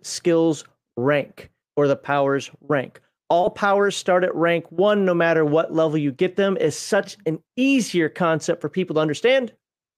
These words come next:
than getting into the arguments of like, "Well, I got the power, I'm level six, so it's a level six power." No, it starts at level one.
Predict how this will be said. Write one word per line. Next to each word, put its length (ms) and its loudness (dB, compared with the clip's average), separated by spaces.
than 160 0
getting 240 2
into 160 2
the 100 2
arguments 520 0
of 120 2
like, 280 0
"Well, 180 2
I 120 2
got 200 0
the 60 -2
power, 340 2
I'm 100 0
level 220 2
six, 360 -4
so 80 0
it's 80 -6
a 40 -2
level 160 0
six 200 -2
power." 300 2
No, 280 2
it 220 -2
starts 340 -2
at 80 0
level 240 2
one. 200 0